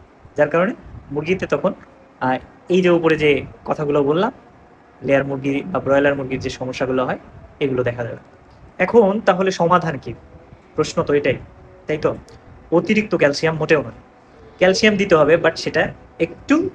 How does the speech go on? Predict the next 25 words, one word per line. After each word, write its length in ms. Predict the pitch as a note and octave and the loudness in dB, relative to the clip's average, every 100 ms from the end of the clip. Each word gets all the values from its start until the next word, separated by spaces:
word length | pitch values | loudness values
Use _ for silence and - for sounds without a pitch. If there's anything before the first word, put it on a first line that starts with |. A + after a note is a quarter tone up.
| - | -8
স্মার্ট 500 | - C#3+ D#3 F3 E3+ | -8 2 4 4 2
ওয়েতে, 280 | C3+ B2+ A2 - - - - - - - - - | -2 -4 -8 -14 -20 -20 -20 -20 -20 -20 -20 -14
স্মার্ট 420 | - D#3 F3 G#3+ - | -8 2 4 2 2
ক্যালসিয়াম 380 | E3+ D#3+ E3 | 0 2 -2
সাপ্লিমেন্টেশন 680 | D3 C3 C3 B2 B2 B2+ E3 | -2 -4 -4 -6 -6 -6 -4
আপনাকে 420 | A3+ - B2+ E3 E4+ - - | -6 -8 -6 -6 -6 -12 -8
ব্যবহার 200 | B2 B2 | -4 -4
করতে 200 | A2+ B2 | -6 -10
হবে। 140 | A#2+ - - - | -8 -12 -18 -4
আজকাল 540 | D#3 F3+ - G3 C#3 B2 - - - | -2 -2 2 2 2 -4 -12 -20 2
বাজারে 360 | D3+ E3+ G3+ E3+ | 4 6 4 2
এসেছে 320 | E3 C#3+ F#3 | -2 -2 0
নতুন 340 | F3+ F#3+ G#3+ | 0 0 0
প্রযুক্তির 400 | F#3+ D#3+ D3 D3+ | 0 -4 -2 -2
একটা 180 | C#3 C#3+ | 0 -2
ক্যালসিয়াম, 420 | C3 B2 - D3+ - - - - - | -4 -4 -4 -6 -8 -18 -20 -10 0
যেমন 280 | D#3 D3+ - - - - | 0 0 -6 -14 -20 -2
নাভানা 380 | D3+ F3 G3+ G#3 | 0 2 2 0
ফার্মার 360 | E3+ C#3+ C3+ A3+ - | 0 0 -2 -4 -10
স্লো 460 | - - F#3 G3+ | -10 2 6 6
রিলিজ 400 | F3+ D#3 D3+ D3 | 6 2 0 -2
ক্যালসিয়াম, 360 | - C3 - A#2+ - | -2 -2 -4 -8 -6
এসআরসিএ। 720 | E3 E3 E3+ E3 - C3+ B2 - - - - - - | -4 0 0 0 -2 -6 -6 -8 -20 -20 -20 -20 -4
এতে 240 | D#3+ A3 | 2 4
আছে 320 | G3 - D#3+ | 4 2 -2